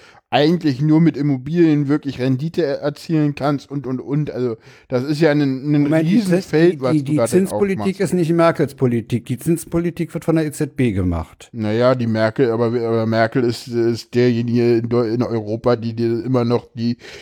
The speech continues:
Speaker 1: die wichtigste Volkswirtschaft ist. Und wenn Merkel das nicht
Speaker 2: Okay,
Speaker 1: wollte, würde
Speaker 2: aber
Speaker 1: das
Speaker 2: der,
Speaker 1: nicht passieren.
Speaker 2: aber der E Z B-Direktor war früher bei Goldman Sachs.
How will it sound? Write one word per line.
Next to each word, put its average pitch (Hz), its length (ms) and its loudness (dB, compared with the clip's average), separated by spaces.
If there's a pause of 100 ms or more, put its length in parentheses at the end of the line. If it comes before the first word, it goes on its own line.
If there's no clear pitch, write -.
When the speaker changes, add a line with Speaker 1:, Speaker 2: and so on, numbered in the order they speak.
(120)
Speaker 1:
die 113 140 0
wichtigste 123 500 0
Volkswirtschaft 120 800 0
ist. 113 220 -6
Und 104 160 -4
wenn 110 160 0
Merkel 110 360 0
das 113 240 -4
nicht 120 120 -2
Speaker 2:
Okay, 110 120 -4
Speaker 1:
wollte, 131 420 4
würde 139 180 2
Speaker 2:
aber 131 100 4
Speaker 1:
das 123 80 0
Speaker 2:
der, 131 140 2
Speaker 1:
nicht 127 160 -8
passieren. 139 300 -4
Speaker 2:
aber 135 160 4
der 135 140 2
E 139 120 0
Z 135 280 0
B-Direktor 156 600 -2
war 156 140 -2
früher 165 260 -2
bei 156 140 0
Goldman 156 420 -4
Sachs. 143 400 -8